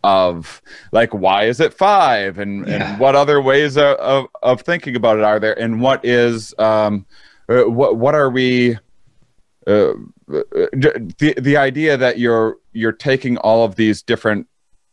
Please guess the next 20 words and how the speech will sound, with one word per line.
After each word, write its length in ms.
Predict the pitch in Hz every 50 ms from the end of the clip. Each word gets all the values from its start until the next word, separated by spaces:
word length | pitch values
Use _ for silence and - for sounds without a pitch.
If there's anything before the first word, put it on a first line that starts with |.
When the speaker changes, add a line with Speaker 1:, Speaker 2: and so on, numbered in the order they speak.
| _ _ _ - _ _ _ _ _ _ _ _
Speaker 1:
uh, 140 | 98 101 95 - -
uh, 160 | 101 104 95 -
the 300 | - 95 107 104 104 - -
myriad 520 | - 117 135 151 170 180 175 165 151 139 123
of 180 | 123 - -
personality 720 | - 127 120 107 - 113 110 107 104 104 107 107 98 107 104
traits 500 | - - 110 104 101 101 101 - - - -
and, 300 | 107 107 101 104 101 - -
and 440 | - 101 95 98 98 98 95 - - _ -
grouping 580 | - - 120 123 131 139 139 - 127 113 104 101
them 200 | 98 98 95 95
in 120 | 95 95
these 200 | 95 95 87 -
clusters 640 | - - - 120 113 113 - - 104 98 92 92 139
into 120 | 143 139 131
Speaker 2:
Yeah. 380 | 127 127 123 120 92 87 85 90
Speaker 1:
these 80 | 87
kind 240 | - 101 95 92 90
of, 180 | 92 90 80 95
um, 460 | 95 92 90 90 90 90 85 82